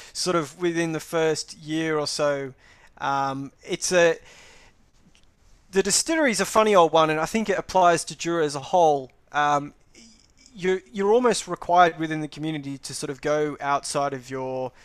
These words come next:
comfort zone or go out of your way to help anyone in need. Um, and it, it plays true here at the distillery. So if we have someone call in sick or two people call in sick off shift or they're unable to get back from the mainland, um, it's, it, it does happen.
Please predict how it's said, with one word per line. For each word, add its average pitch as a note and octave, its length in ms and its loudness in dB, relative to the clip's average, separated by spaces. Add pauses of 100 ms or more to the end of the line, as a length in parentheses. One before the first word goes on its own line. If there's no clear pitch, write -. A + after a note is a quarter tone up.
(240)
comfort D#3 360 -4
zone D3 260 -2
or C#3 80 -6
go D3 220 -2
out C#3 100 -4
of C3 80 -8
your B2+ 160 -8
way C3 240 -6
to - 120 -10
help C3 360 -8
anyone C3 380 -8
in A#2+ 160 -12
need. B2+ 360 -12 (360)
Um, C3 420 -4
and C#3+ 160 -6
it, C#3 220 -8
it C#3+ 180 -8
plays D3 300 0
true D3+ 200 -8
here C#3 240 -8
at B2 80 -12
the B2 80 -16
distillery. B2 500 -10
So C3+ 380 -6 (320)
if D#3+ 200 -8
we D#3+ 100 -8
have D3 180 -2
someone D3+ 380 -4
call C3+ 260 -8
in B2+ 120 -12
sick D#3 440 -4
or B2+ 100 -12
two C#3+ 200 -10
people B2 260 -10
call C3 220 -10
in B2 100 -10
sick - 240 -12
off A#2 120 -10
shift - 440 -6
or B2 100 -8
they're B2 160 -10
unable C#3 340 -8
to C3 80 -16
get C3+ 220 -8
back C3+ 200 -2
from B2 160 -12
the A#2 80 -10
mainland, C3+ 560 -8 (460)
um, B2+ 460 -8 (240)
it's, - 400 -6 (120)
it, C#3 220 -10
it D3+ 140 -14
does D3 180 2
happen. D3 360 -2